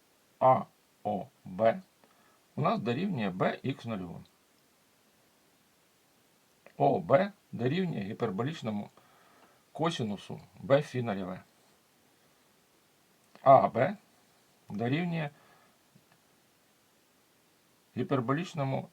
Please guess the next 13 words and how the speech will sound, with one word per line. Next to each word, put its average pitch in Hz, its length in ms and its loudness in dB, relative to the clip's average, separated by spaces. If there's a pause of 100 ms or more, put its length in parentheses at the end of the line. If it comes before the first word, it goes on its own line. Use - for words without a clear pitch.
синусу 110 560 -6 (120)
Б 113 200 -6
фі 107 140 -12
на 98 120 -8
ліве. 92 260 -10 (760)
І 143 220 -2 (1000)
О 123 260 2 (240)
А 220 220 2 (1200)
дорівнює 95 580 0 (380)
корінь 135 300 2
квадратний 180 640 -4 (140)
із - 280 -10 (320)
гіперболічного 113 760 -4